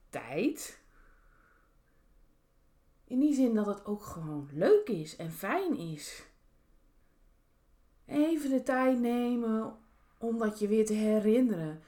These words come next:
Hoe heerlijk die vakantie wel niet was. Hoe ontzettend je de diepte in hebt kunnen gaan in een afspraak met een vriendin. Of dat je iemand op het werk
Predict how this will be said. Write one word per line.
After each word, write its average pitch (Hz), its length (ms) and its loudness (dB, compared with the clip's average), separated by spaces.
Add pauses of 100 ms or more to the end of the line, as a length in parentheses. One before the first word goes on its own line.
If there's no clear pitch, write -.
(280)
Hoe 220 180 2
heerlijk 240 480 4
die 214 140 -6
vakantie 285 580 -4
wel 147 220 -4
niet 160 240 -8
was. - 520 -14 (1500)
Hoe 214 140 -4
ontzettend 269 800 0
je 233 100 -2
de 185 200 -4
diepte 247 420 0
in 220 280 -2
hebt 208 200 -4
kunnen 202 280 -4
gaan 170 560 -10 (2250)
in 185 220 -6
een - 140 -8
afspraak 226 880 -4
met 170 120 -8
een 202 80 0
vriendin. 233 760 2
Of 214 120 -8
dat 214 200 0
je - 60 -14
iemand 247 280 2
op 214 100 -4
het 202 180 -6
werk 240 460 0